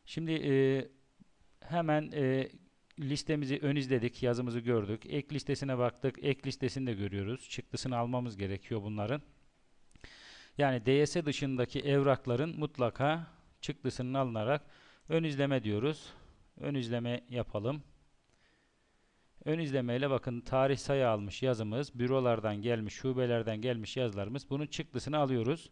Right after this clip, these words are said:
Çıktısını aldıktan sonra elektronik imza ile aslının aynıdır kaşemiz olması lazım. Onu basıyoruz, tarih sayısını atıyoruz, bir paraflıyoruz.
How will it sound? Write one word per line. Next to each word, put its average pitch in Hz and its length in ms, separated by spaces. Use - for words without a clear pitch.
Çıktısını 156 440
aldıktan 143 460
sonra 127 500
elektronik 143 640
imza 135 380
ile 123 200
aslının 131 420
aynıdır 131 440
kaşemiz 127 520
olması 113 500
lazım. 107 360
Onu 127 260
basıyoruz, 147 640
tarih 135 360
sayısını 131 520
atıyoruz, 151 640
bir 151 100
paraflıyoruz. 151 960